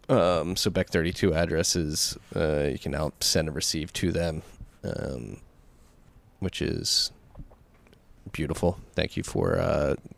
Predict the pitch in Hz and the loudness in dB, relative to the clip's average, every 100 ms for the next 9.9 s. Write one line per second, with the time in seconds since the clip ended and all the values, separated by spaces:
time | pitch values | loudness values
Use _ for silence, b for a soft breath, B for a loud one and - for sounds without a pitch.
0 | - 87 76 67 92 - - - - 90 | -8 -2 -2 -2 -8 -12 -20 -6 0 0
1 | - - 92 85 87 90 87 - 90 85 | 2 0 4 4 2 0 -4 -2 -2 0
2 | - 95 85 90 92 _ - - - _ | 0 0 0 -2 -6 _ -20 -20 -20 _
3 | - - _ _ - 110 90 87 95 92 | -20 -20 _ _ -6 0 2 2 4 4
4 | 98 98 98 107 110 - - - - 110 | 6 4 2 0 -2 -10 -14 -2 4 4
5 | - - - _ _ _ _ - _ _ | 2 -10 -18 _ _ _ _ -20 _ _
6 | _ _ - - - - - 98 85 73 | _ _ -16 -12 -10 -12 -4 -2 0 -2
7 | - 117 87 - 95 82 98 87 - - | -6 -6 -2 0 0 0 0 0 -2 0
8 | 90 92 90 - - 95 85 - 82 80 | 2 4 2 -2 -2 -2 -2 0 0 0
9 | 85 78 - _ - - - 92 | -2 -6 -14 _ -8 -8 -4 -6